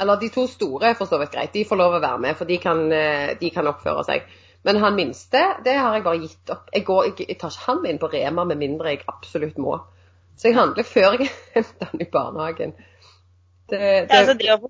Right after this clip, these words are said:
Speaker 2: lov til å gå på butikken og fundere over hva jeg skal ha, og kikke på varene,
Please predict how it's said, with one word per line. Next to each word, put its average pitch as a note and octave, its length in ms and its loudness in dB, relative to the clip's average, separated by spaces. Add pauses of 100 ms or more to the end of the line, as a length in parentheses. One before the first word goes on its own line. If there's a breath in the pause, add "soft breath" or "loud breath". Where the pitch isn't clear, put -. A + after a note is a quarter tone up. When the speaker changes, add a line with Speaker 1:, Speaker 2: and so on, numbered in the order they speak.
Speaker 2:
lov G3+ 240 0
til B3+ 100 -4
å G#3+ 40 -14
gå G3+ 180 4
på G#3 180 -8
butikken A3 720 -8
og A3 240 -2
fundere F#3 460 2
over G3+ 120 0
hva F3+ 220 2
jeg F#3+ 160 0
skal A3 160 -8
ha, G#3 400 2
og G#3 260 -2
kikke - 460 -10
på G3 160 -6
varene, F3 600 2